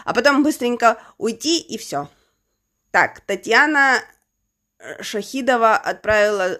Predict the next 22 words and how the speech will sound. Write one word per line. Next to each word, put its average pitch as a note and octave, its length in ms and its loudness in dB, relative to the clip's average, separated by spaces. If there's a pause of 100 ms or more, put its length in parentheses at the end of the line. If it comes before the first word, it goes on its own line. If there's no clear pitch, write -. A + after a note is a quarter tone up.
э, - 200 -14
на F#3 380 -6 (100)
пря-, F#3 160 -6
участие E3+ 500 -4
в D3+ 60 -10
прямом D3+ 380 -6
эфире. - 340 -12 (100)
М, D3 420 -10
я A#3+ 160 0
не F3 120 0
знаю, D3+ 340 -8
кто - 300 -8 (440)
вы, G#4 480 -2
поэтому A#3+ 360 -4
нет. D#3+ 200 -4 (600)
Так, - 340 2 (760)
ну, F#4+ 180 -4
в - 140 -16
принципе, A4+ 460 0
я D4+ 40 2
так C4+ 220 -4
понимаю, E4+ 580 0